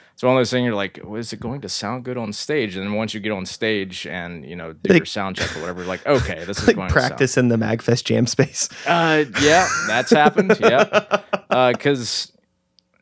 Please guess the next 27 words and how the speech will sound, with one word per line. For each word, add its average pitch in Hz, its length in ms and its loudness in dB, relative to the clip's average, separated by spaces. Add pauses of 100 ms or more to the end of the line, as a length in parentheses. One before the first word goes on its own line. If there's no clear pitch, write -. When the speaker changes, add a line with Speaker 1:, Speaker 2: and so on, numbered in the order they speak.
(300)
Speaker 1:
luckily 143 420 4
this 113 180 -2
past 120 320 0
Magfest, 87 500 -8
I 92 60 -10
need 90 180 -12
to 58 60 -20
turn 82 160 -16
my 58 120 -18
phone - 240 -20
off 69 200 -20
'cause - 160 -20
it's 73 120 -20
buzzing. - 280 -20 (380)
Um, 95 440 -6 (600)
they 120 180 -4
did, 127 360 0
uh, 98 640 -8
offer 104 280 -6
us 95 100 -14
a 101 60 -12
little 98 160 -12
bit 101 120 -10
of 90 80 -14
a 80 60 -16
practice 98 400 -10
space, - 480 -12